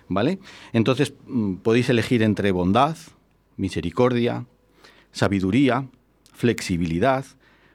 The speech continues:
belleza, elegancia, moderación, serenidad,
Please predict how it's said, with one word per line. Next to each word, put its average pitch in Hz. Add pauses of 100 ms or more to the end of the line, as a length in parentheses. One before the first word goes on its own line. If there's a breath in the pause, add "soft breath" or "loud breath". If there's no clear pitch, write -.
(100)
belleza, 120 (680)
elegancia, 127 (380)
moderación, 131 (380 soft breath)
serenidad, 107